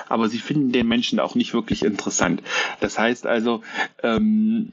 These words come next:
wenn man sie zahm kriegen möchte, ähm, ist das, ist das Arbeit, die man da investieren muss. Ähm, man muss erstmal das Interesse, äh, für den Menschen quasi erstmal, erstmal schaffen, dass er sich für dich interessiert,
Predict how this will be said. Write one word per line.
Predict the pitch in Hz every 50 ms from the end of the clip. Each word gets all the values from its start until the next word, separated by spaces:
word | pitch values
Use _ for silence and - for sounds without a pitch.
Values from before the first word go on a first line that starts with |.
| -
wenn | - 123 120 120 123
man | 131 123 110
sie | 107 113 104
zahm | - - - 107 117 135 147 131
kriegen | - - 123 123 120 120 113 110 107
möchte, | 113 107 - - - 101 92 95 - - - - - - - - _ -
ähm, | 117 117 104 107 101 110 113 113 - - - - - -
ist | - 123 - - - 240
das, | 104 - - - -
ist | - - 135 - -
das | 113 - -
Arbeit, | - 95 95 95 92 90 - - -
die | - 104
man | 101 95 95
da | 95
investieren | 95 95 98 92 98 - - - 107 95 95
muss. | 95 - 69 - - - - - - - - - - - 127
Ähm, | 110 107 101 101 -
man | - 107 104 110
muss | 123 123 -
erstmal | 127 107 - 117 113 113 110 85 82 82 73 73
das | - 107 104 -
Interesse, | 107 101 - - 127 110 - 117
äh, | 101 - - - - - - - - 73 - - - 180
für | - - 135 131
den | 120 113 107 107
Menschen | 110 110 110 - 113 104
quasi | - - 104 101 107 101 110 110 101 - - - - - - - - - - _ _
erstmal, | - - 117 - - 107 98 101 - - - - - - -
erstmal | - - - - - 101 98
schaffen, | - - 110 110 - 113 104
dass | 104 110 -
er | 107
sich | 101 107 107 - - - - - -
für | - - - - 110
dich | - 120 110 -
interessiert, | - 113 101 98 107 101 - 123 123 120 110